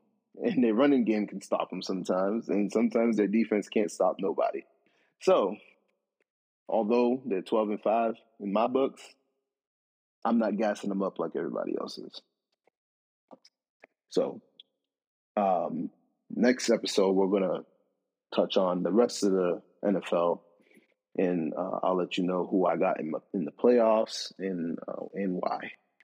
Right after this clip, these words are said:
Uh, the best I can, 'cause obviously it's, it's hard to really truly predict the N F L season 'cause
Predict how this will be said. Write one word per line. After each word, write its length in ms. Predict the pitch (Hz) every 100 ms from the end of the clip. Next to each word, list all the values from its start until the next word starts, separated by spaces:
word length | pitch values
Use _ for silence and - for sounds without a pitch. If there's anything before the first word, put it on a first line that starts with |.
| _ _ _ _ _ -
Uh, 160 | - - -
the 120 | 87
best 260 | 98 -
I 120 | 76 76
can, 280 | - 76 -
'cause 260 | - -
obviously 640 | 78 87 92 - 87 80 98 _ _ _
it's, 380 | 95 95 - -
it's 200 | 92 95
hard 320 | - 120 127
to 100 | 131
really 300 | 110 113 110
truly 320 | 107 127 117
predict 580 | 104 104 92 110 - - - _ - _ _
the 80 | 110
N 80 | 117
F 160 | 92
L 100 | 110
season 480 | - 117 117 117 117
'cause 460 | 110 90 90 -